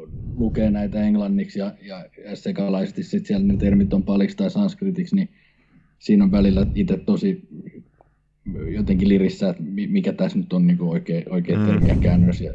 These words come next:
Speaker 1: ja sitten ei tiedä, että onks tälle jotain vakiintunutta suomalaista termiä, jos ei ole sillai niin siinä skennessä, että
Speaker 2: Se oli tosi vapauttavaa
Speaker 1: Kyllä.
Speaker 2: kirjoittaa niinku kansantajuisia tekstejä mindfulnessista, että mul, mul pyydettiin kaksi semmoista tekstiä nyt tässä syksyllä, ja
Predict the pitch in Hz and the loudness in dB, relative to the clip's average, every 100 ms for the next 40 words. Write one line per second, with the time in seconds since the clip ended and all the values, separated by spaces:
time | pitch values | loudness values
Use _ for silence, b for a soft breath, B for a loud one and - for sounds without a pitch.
0 | - - - - 98 98 107 101 95 101 | -10 -8 -8 -2 0 4 4 4 2 0
1 | 95 - 92 90 90 90 90 87 90 - | -2 -4 -6 -4 -4 -6 -6 -4 -6 -6
2 | 90 - 175 - 185 180 175 175 - 85 | -6 -6 -14 -12 -4 0 0 -2 -8 -8
3 | 85 85 170 - 85 85 - - 87 85 | -6 -6 -8 -10 -10 -10 -10 -6 -2 -4
4 | - _ _ _ - 90 87 90 87 - | -6 _ _ _ 0 2 4 4 4 2
5 | 85 82 80 - 82 78 - - _ B | -2 -4 -4 -6 -6 -6 -10 -16 _ B
6 | B B B B B B B - 127 123 | B B B B B B B -6 -4 -2
7 | 131 123 127 135 127 120 104 98 120 110 | -4 -2 2 4 4 6 6 6 8 6
8 | - 107 101 113 107 - 117 110 101 87 | 6 2 0 0 0 4 4 4 0 0
9 | 90 87 92 92 - - 101 - - 95 | 0 2 2 0 -4 -6 -4 -4 -4 -2
10 | 95 101 104 92 87 - - 90 95 98 | -2 -2 -2 -2 -4 -6 -6 -6 -4 -6
11 | _ 107 107 101 113 107 - 98 101 - | _ -10 -6 2 2 2 0 -4 -4 -6
12 | 92 - 98 - 95 92 - 92 98 - | -8 -8 -10 -12 -14 -12 -12 -8 -8 -4
13 | 95 92 | -4 -6